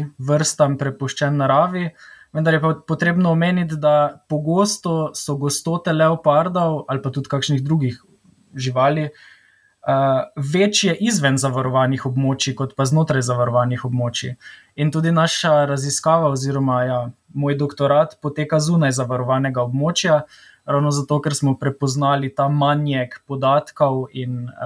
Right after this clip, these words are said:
raziskav zunaj raziskovanih območij, ki so vseeno na svetu trenutno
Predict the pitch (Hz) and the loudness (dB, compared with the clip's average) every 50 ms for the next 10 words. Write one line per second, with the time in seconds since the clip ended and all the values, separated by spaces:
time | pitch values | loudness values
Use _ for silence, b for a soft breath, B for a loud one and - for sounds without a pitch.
0 | 120 123 123 127 127 120 135 131 - - - - 135 135 135 135 139 139 B B | 0 0 0 0 -2 -2 -2 -2 -2 -2 0 4 4 4 4 4 0 -2 B B
1 | B B B B 127 135 151 151 151 143 135 131 127 127 127 135 - - - 131 | B B B B -4 0 2 2 4 4 4 2 2 0 -2 -2 -4 -4 -4 0
2 | 127 135 139 143 139 - - 131 127 139 143 151 165 - - - 160 143 135 139 | 2 2 2 2 -2 -2 -4 -2 0 2 2 2 2 0 -2 -2 0 0 0 -2
3 | 139 - b b b b b b _ - - 143 135 135 - 143 - - - 151 | -2 -4 b b b b b b _ -6 -4 -2 -2 -2 -2 -4 -4 0 2 4
4 | 143 139 139 143 139 135 131 - - 139 139 143 143 143 147 139 - 143 135 135 | 4 4 4 4 2 2 0 0 -2 0 0 0 0 0 -2 -4 -2 -2 0 2
5 | 143 147 143 143 - 151 143 | 2 2 0 0 0 0 2